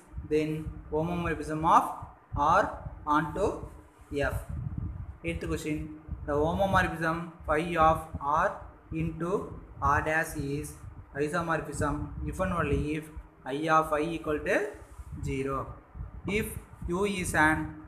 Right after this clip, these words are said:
ideal of R and one belongs to U, then U equal to R. If A plus B I is not a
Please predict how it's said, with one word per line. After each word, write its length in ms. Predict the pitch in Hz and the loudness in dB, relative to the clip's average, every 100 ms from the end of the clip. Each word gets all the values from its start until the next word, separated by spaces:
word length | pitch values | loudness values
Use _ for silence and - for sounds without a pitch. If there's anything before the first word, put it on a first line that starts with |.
| - 143 | -8 -2
ideal 440 | 156 180 185 165 | 0 0 0 6
of 220 | 156 156 - - - - | 6 6 2 -10 -14 -4
R 220 | 135 135 - - - | -2 -2 -6 -14 -8
and 160 | 156 151 147 | -2 2 2
one 100 | 165 180 | 0 2
belongs 340 | 175 156 147 160 | 4 4 2 -2
to 60 | 147 151 - - - - | -2 -4 -10 -16 -12 -2
U, 160 | 156 151 160 156 - - 143 | 2 2 2 -2 -8 -6 0
then 360 | 143 156 147 - | 2 2 -2 -4
U 160 | 151 170 | -2 0
equal 360 | 170 160 156 147 | 0 2 2 4
to 100 | 190 285 330 - - - - - | 4 4 2 -6 -10 -12 -10 0
R. 200 | 139 127 - - - - - - - - | 2 2 0 -12 -12 -10 -10 -10 -10 -4
If 200 | 202 247 - - - - - | -2 -2 -6 -16 -20 -20 -6
A 200 | 156 175 190 | 0 2 2
plus 380 | 170 160 165 - - - - - - - - | 2 2 2 -2 -10 -18 -20 -20 -20 -18 -6
B 260 | 165 175 170 156 | -2 0 4 2
I 40 | - - - - 170 | 2 -8 -12 -8 -8
is 220 | 202 - - - - - | -6 -10 -14 -16 -14 -2
not 320 | 156 165 170 147 - - - 151 | 4 6 4 0 -10 -14 -10 -2
a 400 | 147 151 151 | 0 2 0